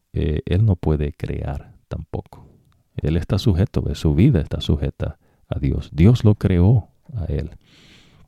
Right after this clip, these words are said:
So, ningún ser creado crea. So, en los escritos sagrados,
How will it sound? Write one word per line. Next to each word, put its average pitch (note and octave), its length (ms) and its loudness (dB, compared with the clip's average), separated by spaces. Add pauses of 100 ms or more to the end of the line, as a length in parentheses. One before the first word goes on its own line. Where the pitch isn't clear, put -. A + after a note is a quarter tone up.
(640)
So, A2 180 6
ningún G2+ 320 8
ser G#2 220 4
creado D2 460 0
crea. - 440 -8 (1160)
So, - 260 -8
en D3 160 2
los F3 140 4
escritos B2+ 380 2
sagrados, E2+ 580 -2